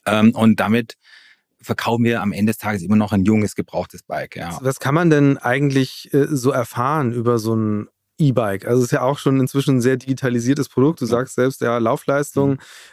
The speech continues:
Speaker 2: Was, was für Daten stecken da noch drin?
Speaker 1: Ja, <clears throat> da stecken zum Beispiel Daten drin, wie,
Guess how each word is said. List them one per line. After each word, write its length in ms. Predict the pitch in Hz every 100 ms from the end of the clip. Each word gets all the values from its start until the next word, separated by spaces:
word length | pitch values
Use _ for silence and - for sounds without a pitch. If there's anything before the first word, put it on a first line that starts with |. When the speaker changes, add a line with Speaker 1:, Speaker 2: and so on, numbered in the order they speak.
| -
Speaker 2:
Was, 320 | 131 - - _
was 220 | 135 127
für 80 | 156
Daten 260 | 127 127 156
stecken 240 | 151 147
da 80 | 117
noch 200 | 101 -
drin? 340 | 143 156 202 _ _ _ _ _
Speaker 1:
Ja, 400 | 107 104 113 107 - _
<clears throat> 160 | - 139
da 120 | 120
stecken 560 | - 120 120 113 113 104
zum 120 | 120
Beispiel 280 | 110 - 113
Daten 340 | 95 110 123
drin, 260 | 110 104 101
wie, 340 | 104 104 104